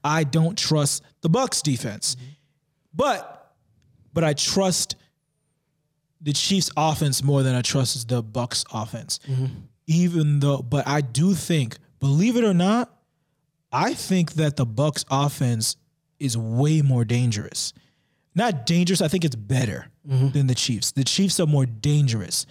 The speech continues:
Speaker 2: Mm-hmm.
Speaker 1: but I think the Bucks is a better offense.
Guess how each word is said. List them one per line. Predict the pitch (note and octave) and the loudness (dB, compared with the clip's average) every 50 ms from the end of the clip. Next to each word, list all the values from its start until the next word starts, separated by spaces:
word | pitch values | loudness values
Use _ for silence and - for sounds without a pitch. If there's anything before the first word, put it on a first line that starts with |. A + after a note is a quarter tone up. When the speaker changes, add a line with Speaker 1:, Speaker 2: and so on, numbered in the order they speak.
| C#3 | -12
Speaker 2:
Mm-hmm. | C3 C#3+ D3+ D#3+ - _ _ | -10 -10 -10 -10 -12 _ _
Speaker 1:
but | - D3 D3 | -2 0 0
I | D3 - | 0 0
think | - - E3 D#3 D3 C#3+ - - - D3 | 0 0 2 2 2 0 -4 -12 -10 -4
the | C3 C#3+ C3 | -2 -2 -2
Bucks | A#2 A2 A2 D3+ D#3 D3+ C#3+ - - - - - _ - | -2 -2 -2 0 0 0 0 -2 -4 -4 -4 -6 _ -2
is | D3+ C#3 C3+ A#2+ A2+ - - | 0 0 0 0 -2 -4 -4
a | C#3+ | -4
better | C3 A#2 A2 D#3 D3 C#3+ C#3 C3+ C3 - - | -4 -2 0 0 2 2 2 2 0 0 0
offense. | C3 C3 C3 C3 - - A#2 G2+ - - - - | 0 2 2 0 -2 -4 -8 -6 -4 -4 -4 -6